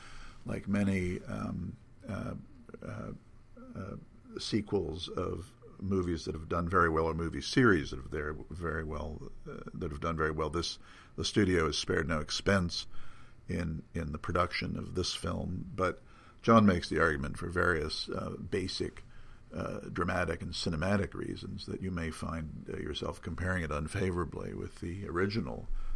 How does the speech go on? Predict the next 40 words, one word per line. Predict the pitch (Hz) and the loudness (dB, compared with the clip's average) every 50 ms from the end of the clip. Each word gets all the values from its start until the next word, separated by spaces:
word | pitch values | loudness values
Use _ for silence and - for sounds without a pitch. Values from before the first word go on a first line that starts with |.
| - - - | 2 2 0
Mad | - 98 92 87 - - | 0 -2 -2 -4 -2 -2
Max | 82 78 78 73 71 76 - - - | -2 0 -2 -2 -4 -4 -6 -6 -6
of | - 87 - | -6 -6 -8
thirty-five | - - - 85 80 - 73 - 82 78 78 73 | -8 -6 -6 -4 -4 -4 -4 -4 -4 -4 -4 -2
years | 76 82 95 92 90 - | -2 0 0 0 -2 -4
ago. | - - - - - - - - - - - - - - | -8 -10 -8 -8 -8 -10 -10 -10 -10 -10 -10 -10 -4 4
But | - 113 | 8 10
anyway, | 117 98 76 60 60 - 85 | 10 10 8 6 4 2 2
as | 82 85 | 0 0
always, | 87 82 80 78 71 69 69 69 | 0 0 0 0 0 0 0 -2
John | - - 73 73 - | -2 -2 2 4 6
has | 76 80 78 71 | 6 6 4 4
a | 67 | 4
lot | 67 76 76 | 2 2 4
of | 69 - - - - - - - - - - - - - - - - - | 2 2 0 -2 -4 -8 -8 -10 -12 -12 -12 -12 -12 -12 -14 -12 -4 0
interesting | 104 104 95 - 92 90 - - 87 87 82 | 2 2 2 2 2 2 4 4 4 4 2
and | 82 82 80 | 0 0 0
unique | 80 82 82 82 82 - - - | 0 0 0 2 2 2 2 2
observations | 80 82 82 - - 80 78 78 82 82 - - 78 76 - | 2 0 0 -2 -4 -2 -2 -2 -2 -2 -2 -4 -4 -4 -4
to | - 78 | -4 -4
make | 76 76 78 82 82 | -2 -2 -2 -4 -4
about | - - - - - - 80 78 | -6 -6 -6 -6 -6 -6 -6 -6
it, | 82 85 - - | -8 -8 -10 -10
which | - - 87 - - - - - | -12 -12 -12 -12 -12 -12 -10 -8
you | 90 80 | -8 -6
might | 69 67 76 - | -6 -2 0 2
want | - - 67 65 | 2 2 2 0
to | 64 - - - - - - - - - - - - | 0 0 -2 -2 -4 -6 -8 -8 -10 -12 -12 -12 -6
take | - 90 85 | -4 -4 -2
a | - - | 0 0
look | 78 80 - - | 0 0 -2 -2
at | - 85 90 87 - - | -2 -2 -2 -4 -6 -6
before | - 82 - - 90 85 | -8 -8 -6 -4 -4 -4
you | 82 82 | -4 -2
take | - 90 82 | -2 -2 -2
a | 82 | -2
look | 80 82 82 - | -2 -2 -2 -2
at | - - | -4 -4
Mad | 78 80 82 82 80 80 | -2 -2 -2 -2 -2 -4
Max. | 78 80 95 95 - - - - - - | -4 -4 -4 -4 -4 -6 -10 -12 -14 -16